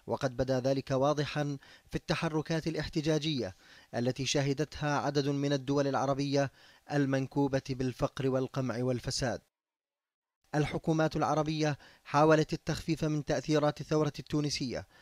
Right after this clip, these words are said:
على أوضاعها الداخلية، وراوحت مواقفها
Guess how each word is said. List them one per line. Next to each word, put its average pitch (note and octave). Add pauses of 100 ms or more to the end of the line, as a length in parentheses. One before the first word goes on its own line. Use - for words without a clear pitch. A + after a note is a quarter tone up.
(180)
على C3+
أوضاعها C#3+
الداخلية، C#3 (380)
وراوحت D3
مواقفها C#3+